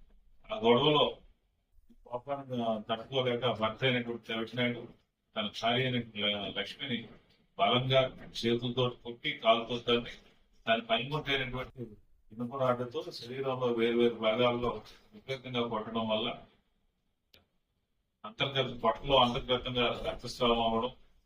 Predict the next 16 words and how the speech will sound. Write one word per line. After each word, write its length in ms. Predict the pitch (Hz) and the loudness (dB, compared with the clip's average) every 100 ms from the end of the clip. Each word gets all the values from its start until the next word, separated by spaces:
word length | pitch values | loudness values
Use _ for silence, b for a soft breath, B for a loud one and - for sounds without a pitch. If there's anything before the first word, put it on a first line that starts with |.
| _ _ _ | _ _ _
శరీరం 420 | - 120 135 139 | -4 -4 -2 -4
మీద, 200 | 131 123 | -2 0
ఆ, 960 | 120 107 - _ _ _ _ - 101 95 90 87 - _ _ - | 0 0 -6 _ _ _ _ -8 -4 -4 -6 -16 -20 _ _ -8
కుడి 540 | 123 143 135 123 104 - | -2 2 2 2 -2 0
తొడ, 160 | 113 117 - 123 120 98 | 0 0 -4 -6 -8 -6
ఎడమ 480 | 104 120 113 104 - - _ _ - | -4 0 0 -2 -8 -20 _ _ -2
కాలు 220 | 110 120 | -2 0
మీద, 240 | 120 120 120 110 104 92 90 - | 2 2 2 -2 -6 -16 -16 -8
ఎడమ 480 | 202 240 240 240 101 - - | -2 -2 0 0 -2 -6 -14
చేతి 180 | - 120 | -12 -6
మీద 260 | 120 117 | -6 -6
కూడా 220 | 113 113 117 | -6 -8 -6
బలంగా 400 | 104 113 117 113 | -4 -4 -6 -6
గాయాలు 420 | 101 101 - 107 | -4 -2 -2 -2
అవ్వడం, 220 | - - _ _ _ _ _ _ _ _ _ _ - | -8 -14 _ _ _ _ _ _ _ _ _ _ -4
తద్వారా 420 | 120 123 139 139 | -2 4 6 6